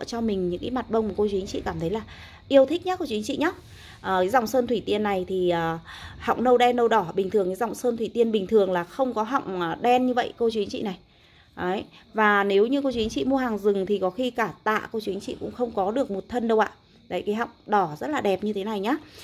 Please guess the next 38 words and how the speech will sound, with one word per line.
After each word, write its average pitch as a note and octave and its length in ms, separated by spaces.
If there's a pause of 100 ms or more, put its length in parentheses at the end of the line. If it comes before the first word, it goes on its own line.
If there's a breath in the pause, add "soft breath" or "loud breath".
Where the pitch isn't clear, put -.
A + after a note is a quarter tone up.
(280 loud breath)
Hình C4 140
này C4+ 100
em C#4+ 160
gọi C#4 240
là G#3 180
cái F#3+ 140
hình A#3+ 200
số G3 260
ba B3 200
mươi B3 200
chín G#3 240
ạ. C#4 140 (560 loud breath)
Ba C#4 240
trăm C4+ 240
hai C4+ 260
mươi C4 140
nghìn A3+ 240 (120)
cho A#3 140
cái A3 100
dề A#3 180
sơn A3 260
thủy G#3+ 200
tiên A3 200
ba A3+ 120
chín G3+ 240
này. C4+ 140 (360 loud breath)
Bốn B3 260
mươi D#4 240
ạ. A3+ 100 (720 soft breath)
Hình A#3+ 220
bốn A#3 220
mươi D4+ 220
một A#3 100
cái A3 100
dề B3 180
sơn B3+ 260
thủy A3 240
tiên. A3+ 240